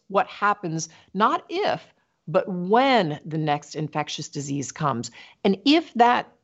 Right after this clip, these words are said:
that preparedness is pulled together and coordinated, you are going to have other infectious disease outbreaks, but we'll be able to tamp them down sooner before they travel around the globe.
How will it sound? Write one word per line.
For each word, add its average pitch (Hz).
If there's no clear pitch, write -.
that 185
preparedness 214
is 170
pulled 240
together 202
and 175
coordinated, 196
you 269
are 320
going 320
to 311
have 220
other 185
infectious 185
disease 208
outbreaks, 165
but -
we'll 185
be 185
able 185
to 175
tamp 240
them 185
down 165
sooner 175
before 185
they 165
travel 165
around 151
the 143
globe. 143